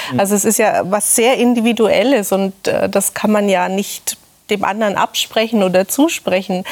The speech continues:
Speaker 2: wie, wie er liebt und wie er fühlt. Und,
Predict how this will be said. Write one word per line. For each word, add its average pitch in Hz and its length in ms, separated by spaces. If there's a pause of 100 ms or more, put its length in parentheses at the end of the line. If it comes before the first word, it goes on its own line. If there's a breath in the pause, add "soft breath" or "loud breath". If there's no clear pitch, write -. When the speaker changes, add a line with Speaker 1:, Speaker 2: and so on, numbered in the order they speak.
(260 loud breath)
Speaker 2:
wie, 202 460
wie 214 260
er 190 160
liebt 214 380
und 196 180
wie 226 160
er 165 140
fühlt. 190 520
Und, 175 220